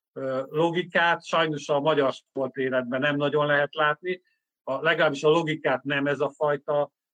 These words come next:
ö, egyértelműség mozgatja, inkább azt látom, hogy a törleszkedés, a hatalomnak, a pénznek való törleszkedés, ö, ö, mozgatja. Ezzel együtt persze nem, azt sem mondom, hogy,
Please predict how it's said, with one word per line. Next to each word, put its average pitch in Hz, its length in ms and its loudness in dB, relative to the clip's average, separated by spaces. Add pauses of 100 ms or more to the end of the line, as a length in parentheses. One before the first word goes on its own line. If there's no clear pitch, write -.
(120)
ö, 131 380 -6
egyértelműség 139 1000 0
mozgatja, 147 580 0
inkább 151 460 0
azt 127 220 -4
látom, 120 460 -4
hogy 117 160 -4
a 107 180 -6 (200)
törleszkedés, 131 800 0
a 120 60 -6
hatalomnak, 120 600 0
a 113 140 -14
pénznek 120 420 -4
való 107 280 -8 (340)
törleszkedés, 147 880 2
ö, 143 320 4
ö, 135 360 0
mozgatja. 156 760 2 (720)
Ezzel 156 380 2
együtt 160 240 -2
persze 160 260 -2
nem, 170 240 0
azt 156 220 0
sem 127 140 -6
mondom, 127 340 -4
hogy, 123 220 -6